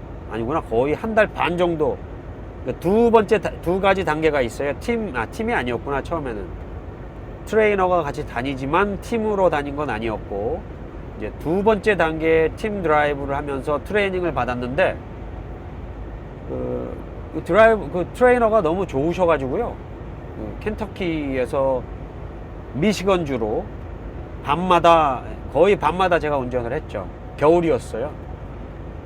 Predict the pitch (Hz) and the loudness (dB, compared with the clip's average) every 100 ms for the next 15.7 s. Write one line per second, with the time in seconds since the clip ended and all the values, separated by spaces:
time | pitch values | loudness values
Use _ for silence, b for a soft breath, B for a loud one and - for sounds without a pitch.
0 | - - - - - - - - 208 190 | -12 -12 -12 -12 -12 -12 -12 -6 -4 4
1 | 170 165 160 170 135 131 139 139 139 180 | 6 6 6 -2 -2 -2 -2 -4 -2 -4
2 | 127 - - - - - - - - - | -4 -10 -12 -12 -12 -12 -12 -12 -12 -10
3 | 127 147 - 160 208 214 180 170 143 - | -6 -6 0 2 4 4 0 0 -2 -2
4 | 143 151 120 120 123 127 120 107 - - | -4 -2 -2 -4 -6 -6 -6 -8 -12 -14
5 | - - - - - - - - - - | -14 -12 -12 -12 -12 -12 -12 -12 -10 -12
6 | - - - 139 180 180 156 127 123 123 | -12 -12 -2 2 4 4 2 0 -2 0
7 | 120 113 104 214 233 220 - 196 160 143 | 0 -2 -4 6 6 6 2 0 2 0
8 | 117 117 107 92 85 - - - - 226 | -2 0 0 -2 -8 -10 -12 -8 2 4
9 | 220 202 160 - - - - - - - | 4 4 2 -4 -14 -12 -12 -12 -12 -12
10 | - - - - - - 202 214 190 - | -12 -12 -12 -12 -12 -4 0 2 0 0
11 | 180 170 120 127 127 120 196 151 - - | 0 0 -2 -2 -2 -2 -2 -4 -6 -14
12 | - - - - - 131 139 131 147 160 | -14 -14 -12 -12 -4 0 0 2 4 4
13 | 160 170 156 196 - - 165 170 147 151 | 4 2 2 -2 -4 -2 0 2 0 -2
14 | - - 165 156 143 151 117 139 147 147 | -4 2 2 2 -2 -6 -4 -2 0 2
15 | 190 185 147 123 110 107 170 | 2 0 0 0 -2 -2 -2